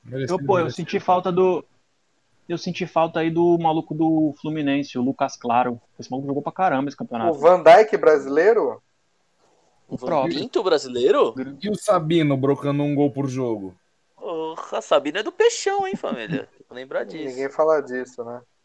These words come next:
Speaker 4: Pô, ninguém lembra.
Speaker 3: Não, continuando. Na outra lateira, aí temos Arana, do Atlético Mineiro.
Speaker 4: Voltou, voltou bem.
Speaker 3: Aí, Edenilson, do Inter, jogou muito.
Speaker 1: Jogou muito.
Speaker 4: Jogou pra caralho.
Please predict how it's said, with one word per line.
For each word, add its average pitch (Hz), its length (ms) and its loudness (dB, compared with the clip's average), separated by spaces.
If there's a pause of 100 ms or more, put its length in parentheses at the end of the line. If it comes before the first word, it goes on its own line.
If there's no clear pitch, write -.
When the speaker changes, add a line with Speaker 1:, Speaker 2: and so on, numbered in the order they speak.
(720)
Speaker 4:
Pô, - 140 -18
ninguém 107 280 -16
lembra. 147 460 -6
Speaker 3:
Não, 107 60 -14
continuando. 139 560 0
Na 127 160 2
outra 147 300 4
lateira, 147 720 4
aí 113 100 -2
temos 127 360 -10
Arana, 147 440 2
do 127 140 0
Atlético 127 360 -4
Mineiro. 175 640 2 (1160)
Speaker 4:
Voltou, 107 360 -10
voltou 101 300 -10
bem. 90 140 -14
Speaker 3:
Aí, 123 300 0 (840)
Edenilson, 160 880 -4
do 143 160 -8
Inter, 190 420 -12 (200)
jogou 123 260 -8
muito. 147 280 -10 (280)
Speaker 1:
Jogou 107 240 -12
muito. 107 300 -14
Speaker 4:
Jogou - 160 -20
pra - 240 -18
caralho. 107 360 -14